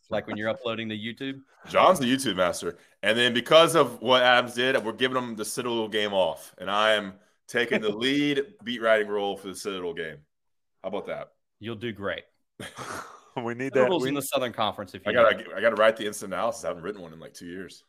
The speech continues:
Speaker 3: Yeah, we need the instant analysis, like, ten seconds after the horn hits.
Speaker 2: <laughs> Yeah. Those things are stressful, man. Adam's good at writing that.
Speaker 3: <laughs> That is
Speaker 1: Those are
Speaker 3: hilarious.
Speaker 1: stressful.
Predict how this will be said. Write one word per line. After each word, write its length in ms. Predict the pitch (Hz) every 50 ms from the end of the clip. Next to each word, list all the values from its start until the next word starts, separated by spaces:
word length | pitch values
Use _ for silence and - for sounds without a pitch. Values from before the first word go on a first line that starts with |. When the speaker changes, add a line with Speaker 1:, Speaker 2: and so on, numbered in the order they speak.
| _ _
Speaker 3:
Yeah, 140 | - 117 117
we 160 | 113 110 120
need 200 | 127 135 135 131 113
the 100 | 113 113
instant 300 | 127 135 - - 120 113
analysis, 720 | 117 117 113 113 120 120 113 110 - - 110 - - - - 110
like, 260 | 107 104 101 98 98 _ _ _ _ _ _ _ _ -
ten 280 | - - 139 135 127
seconds 480 | 120 - - 127 117 - - 104 - -
after 180 | 107 104 - 110
the 100 | 101 98
horn 280 | 95 104 101 98 95 92
hits. 300 | 95 92 90 90 - -
Speaker 2:
<laughs> 0 |
Yeah. 280 | - - - - - - - _ _ _ _ _ - -
Those 120 | - - -
things 160 | 135 120 156
are 40 | 156
stressful, 400 | - - 87 85 90 - - 80
man. 180 | 76 78 73 73
Adam's 320 | - 107 139 156 120 92
good 100 | 98 107
at 80 | 101 90
writing 220 | 85 85 85 80
that. 240 | 78 73 71 - _ _ _ _ _ _ _ - - 156 - _ _ _ _ _ _ _ -
Speaker 3:
<laughs> 0 |
That 100 | 156 - _ - 175 - _ -
is 380 | - 139 - 123 113 104 95 -
Speaker 1:
Those 20 |
are 80 | 104 -
Speaker 3:
hilarious. 400 | 131 135 135 - 101 113 110 -
Speaker 1:
stressful. 420 | - 107 95 92 - - 92 90